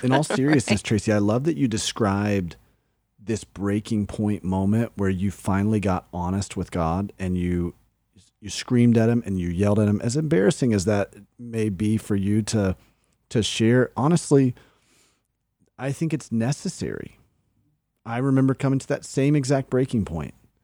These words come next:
Speaker 1: And then I remember having the exact same experience that you did, where once you finally got it out,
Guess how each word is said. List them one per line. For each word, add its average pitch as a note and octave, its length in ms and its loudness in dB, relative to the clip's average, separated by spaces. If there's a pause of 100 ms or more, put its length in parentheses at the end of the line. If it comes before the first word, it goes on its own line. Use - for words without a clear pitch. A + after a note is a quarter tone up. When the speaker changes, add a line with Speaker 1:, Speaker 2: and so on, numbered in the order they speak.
(320)
Speaker 1:
And B2 100 -4
then C3+ 80 2
I C3+ 60 4
remember C#3 280 4
having C3+ 320 2
the B2 100 4
exact B2 640 0
same C3+ 240 2
experience A2+ 640 0
that F2 180 -2
you G2 200 -2
did, F2 340 -4 (400)
where G2+ 180 0
once A#2 380 2
you C#3+ 80 8
finally C3 320 6
got A2+ 220 4
it C3 80 2
out, F#2+ 260 0